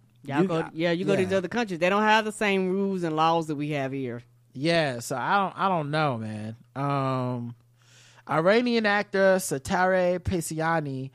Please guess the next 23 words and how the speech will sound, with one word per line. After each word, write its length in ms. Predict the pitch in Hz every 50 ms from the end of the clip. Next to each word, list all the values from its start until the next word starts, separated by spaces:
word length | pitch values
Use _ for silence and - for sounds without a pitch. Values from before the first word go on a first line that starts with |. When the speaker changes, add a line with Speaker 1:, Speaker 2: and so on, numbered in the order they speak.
| - - - - _ _
Speaker 2:
uh, 500 | - 135 143 139 139 135 135 135 131 131
cited 440 | 120 - - 180 160 180 180 175 147
Wright's 280 | 160 160 165 170 151 131
visit 320 | 131 160 165 147 156 147
to 60 | - 143
criticize 600 | - - 196 190 196 185 - 185 170 165 165 147
Iran's 420 | 151 151 147 156 156 156 151 147
hardline 560 | 127 151 165 170 170 151 151 156 156 156 151 135
government 380 | 151 156 147 139 147 147 135
for 160 | - - 143
its 100 | 135 123
mandatory 560 | 117 135 143 151 143 147 - - 156 143 139 135
headscarf 520 | 147 190 196 202 - - - 131 123 123
policy, 500 | - 135 120 117 117 117 - 117 110 113 - - - - - - -
which 220 | - 135 131 135
led 220 | 151 160 170 170 -
to 80 | 180
the 100 | 151 143
twenty-two-year-old 800 | - - 175 165 160 143 - 165 147 151 147 143 139 139 139 131
Amini's 500 | - 120 120 143 147 151 147 143 139 123
arrest 460 | 135 127 131 139 139 135 131 - - -
and 480 | - 127 127 123 123 123 123 113 113
death. 360 | - 156 156 139 113 101 98